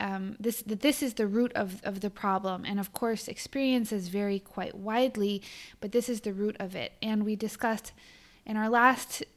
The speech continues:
class about why she thinks just violating consent doesn't quite get at the root of the problem, although she's not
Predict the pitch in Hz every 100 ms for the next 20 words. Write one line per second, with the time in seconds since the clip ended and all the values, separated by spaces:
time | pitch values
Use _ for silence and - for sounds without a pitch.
0 | _ - 208 185 190 - - 202 202 202
1 | 208 - - - 214 226 247 247 - 220
2 | 247 226 190 233 208 175 196 202 214 214
3 | 202 202 196 - 190 - - 214 254 277
4 | - 208 220 226 220 - - _ - -
5 | 240 226 - - 214 - 202 - - 185
6 | 208 269 - 196 196 185 170 190 240 269
7 | - - - 214 226 226 - 226 226 220
8 | 220